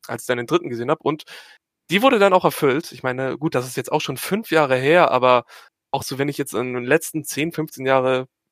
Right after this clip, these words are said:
Kinoerlebnis zurückdenke, das war einer, auch Top fünf oder zumindest Top ten, wo ich am meisten Spaß hatte.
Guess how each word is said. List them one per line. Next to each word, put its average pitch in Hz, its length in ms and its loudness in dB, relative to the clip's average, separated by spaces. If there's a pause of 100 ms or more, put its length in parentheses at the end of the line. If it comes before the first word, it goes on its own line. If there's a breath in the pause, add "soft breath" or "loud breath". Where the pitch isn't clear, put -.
(140)
Kinoerlebnis 127 680 2
zurückdenke, 131 480 0
das - 180 -6
war 131 100 4
einer, 135 460 4 (460)
auch 123 220 0 (120)
Top - 240 -2
fünf 139 320 0
oder 123 220 0
zumindest 127 420 -12
Top - 160 -4
ten, 139 220 -6 (520 loud breath)
wo 131 80 2
ich 131 120 2
am 127 60 2
meisten 139 260 2
Spaß - 360 2
hatte. 135 280 -2